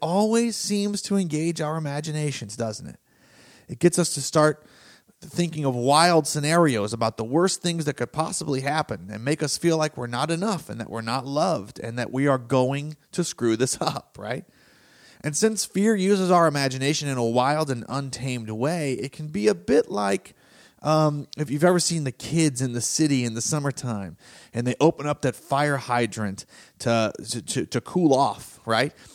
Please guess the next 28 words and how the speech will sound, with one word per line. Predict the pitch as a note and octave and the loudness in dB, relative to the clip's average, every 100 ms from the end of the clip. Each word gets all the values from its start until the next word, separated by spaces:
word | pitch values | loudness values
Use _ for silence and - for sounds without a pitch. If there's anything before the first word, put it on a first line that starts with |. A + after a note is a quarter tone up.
| - | -2
But | - C#3 | 0 2
the, | C3 B2 B2+ | 0 -2 0
the | C3 | 2
water | C3+ F#3+ F3 | 4 4 2
is | B2 | 0
just | C3 - - | -4 -4 -4
spraying | - F3+ F#3 D3 | -6 -6 -4 -2
wildly | C3 D3+ E3+ C3+ B2+ | 0 0 0 -2 -4
all | - G#3 G3+ F3+ | -6 -4 0 2
over | G3 | 2
the | D3+ | 0
place | A#2+ A#2 A2 - | -2 -4 -4 -6
and | A2+ | -8
it | A2+ | -6
has | C3 E3 C#3 | -6 -6 -4
no | C3+ E3+ | 0 2
direction, | C#3 B2 C3+ - - - - _ | 2 -2 -4 -6 -10 -12 -14 _
right? | G#2+ A2 G3 - - - - - | -6 -4 -4 -8 -20 -20 -20 -20
So | - F3+ E3+ | 0 6 8
if | D#3+ D#3 - | 6 -2 4
those | F#3 G#3+ | 6 6
kids | - G3+ E3 | 6 4 4
wanted | F3+ E3 | 2 2
to | |
put | E3 E3+ | 2 4
out | D#3 | 4
a | B2+ | 2
fire, | - D#3+ G#3+ D#3 G#2+ | 0 0 2 0 -2